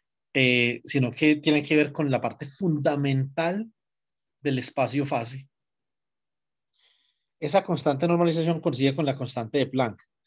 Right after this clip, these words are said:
Por lo tanto, H barra al cubo, como dice acá, es simplemente igual a H al cubo dividido dos pi al cubo, que es ocho pi al cubo, ¿cierto?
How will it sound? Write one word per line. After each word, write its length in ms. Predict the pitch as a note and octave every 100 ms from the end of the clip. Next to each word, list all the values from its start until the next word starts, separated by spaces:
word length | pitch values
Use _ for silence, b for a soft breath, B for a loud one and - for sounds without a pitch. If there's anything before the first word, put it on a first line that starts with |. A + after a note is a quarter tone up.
| _ _
Por 180 | - E3
lo 160 | E3+ E3+
tanto, 400 | E3 D3+ C#3 D#3
H 320 | C#3 C3+ D#3+
barra 360 | D3+ D3 D3 D3
al 120 | C#3
cubo, 320 | - C#3 C#3
como 240 | C#3 A#2+ A2+
dice 240 | G#2+ B2
acá, 400 | C3 C3 A#2 A#2 _ _ _ _ _
es 160 | B2 A2
simplemente 560 | B2+ A#2+ B2+ B2 A2
igual 240 | A#2+ A2+ A2
a 100 | A2+
H 220 | G#2+ C3+
al 160 | C3+ C3+
cubo 240 | D3+ D#3
dividido 360 | C#3 A#2 A#2 B2
dos 380 | B2+ D3 C#3
pi 220 | - D#3 C#3+
al 180 | C#3
cubo, 380 | C#3 F3 F#3 F#3 _ _ _ _ -
que 60 |
es 160 | B2 -
ocho 520 | D#3 D3+ C#3+ - D#3 -
pi 140 | C3 C3
al 180 | C3+
cubo, 320 | C3+ G3 A2+ - _
¿cierto? 300 | _ D3+ -